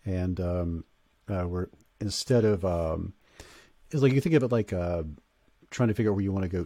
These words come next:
eat with some, with, like, a group of friends, you know, like, and you present an argument. It's like, "Hey, I, I think we should go get sushi." And then somebody else says, "Oh, no, I don't really think, uh,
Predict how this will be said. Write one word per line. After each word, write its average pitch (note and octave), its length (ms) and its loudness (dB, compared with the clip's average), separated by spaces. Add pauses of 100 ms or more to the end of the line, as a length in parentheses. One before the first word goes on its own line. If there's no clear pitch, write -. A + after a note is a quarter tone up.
eat G2+ 260 -4
with E2+ 140 -10
some, - 220 -8
with, F#2 240 -6
like, F2+ 160 -8
a - 20 -14
group - 220 -8
of D#2+ 60 -10
friends, D#2 540 -8
you F#2+ 140 -12
know, F2 80 -6
like, E2+ 220 -8 (180)
and G2 220 -2
you G#2 80 -2
present G2 280 -4
an F2+ 60 -4
argument. F2+ 320 -4
It's - 120 -16
like, F2 120 -6
"Hey, B2 220 2
I, G2+ 60 2 (100)
I - 60 -12
think - 180 -4
we A2 60 -2
should F#2+ 180 -6
go G2+ 100 0
get F2 140 -4
sushi." F2 640 -6
And G#2 100 -8
then F#2+ 340 -6
somebody G2+ 280 -4
else F#2 160 -4
says, G#2 200 -6
"Oh, A#2+ 140 2
no, A2 140 0
I G2+ 140 0
don't G#2 180 -4
really G2 240 -4
think, F#2+ 280 -10
uh, F2+ 300 -8